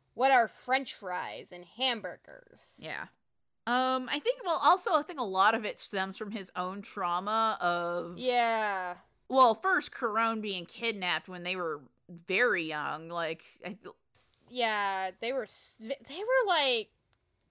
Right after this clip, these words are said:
Speaker 1: young children, probably, like, five.
Speaker 2: Mm-hmm.
Speaker 1: Uh,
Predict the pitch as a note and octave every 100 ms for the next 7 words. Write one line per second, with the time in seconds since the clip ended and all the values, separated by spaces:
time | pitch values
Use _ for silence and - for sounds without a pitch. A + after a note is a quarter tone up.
0 | _ _ _ C4+ B3 F4 F4 - B3 A3
1 | G#3+ G3+ A#3 E4+ D#4+ B3 - - F#3 G3+
2 | A#3+ E4 A#4 - - - E3+ D3+